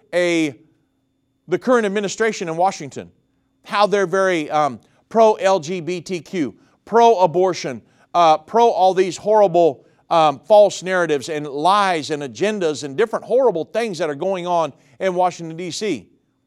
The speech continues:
Well, God's got a way of judging those people without judging those that are in the land that are obedient to him. Okay? It's very important that we understand this, 'cause a lot of, a lot of people are sitting around biting their nails saying, "Man, God's gonna judge America."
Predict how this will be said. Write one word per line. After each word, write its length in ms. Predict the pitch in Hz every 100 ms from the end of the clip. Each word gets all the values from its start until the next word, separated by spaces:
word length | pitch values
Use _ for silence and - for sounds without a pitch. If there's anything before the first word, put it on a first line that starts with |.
| _ _ _ _
Well, 140 | 175
God's 360 | 151 185 285 285
got 160 | 277
a 40 | 247
way 160 | 214
of 100 | 202
judging 380 | 139 202 190 151
those 220 | 160 247
people 480 | - 139 135 139 131 _ _
without 320 | 156 196 180
judging 400 | 127 190 156 156
those 240 | 165 165 127
that 320 | 156 123 _ _
are 160 | 151 165
in 120 | 170
the 100 | 151
land 340 | 151 156 151
that 200 | 139 143
are 100 | 139
obedient 520 | 139 135 190 165 139 -
to 140 | 220
him. 260 | 147 110 90 _ _ _ _ _ _ _ _ _
Okay? 300 | 156 240 262 _ _ _ _ _ _ _ _ _ _
It's 100 | -
very 140 | 170 214
important 320 | 190 277 202
that 80 | 175
we 80 |
understand 400 | 175 151 220 240
this, 120 | 139 110
'cause 180 | 135 131
a 20 |
lot 220 | 214 269
of, 200 | 196 160 _ _ -
a 40 |
lot 200 | 165 233
of 80 | 202
people 200 | 202 180
are 60 | 156
sitting 220 | 220 156
around 260 | 175 160
biting 240 | 135 202 160
their 120 | 165
nails 420 | 165 247 220 170
saying, 340 | - 180 147 117 _ _ -
"Man, 260 | 226 160 - _ -
God's 240 | 202 208
gonna 180 | 208 196
judge 280 | 143 202 180
America." 440 | 202 226 139 110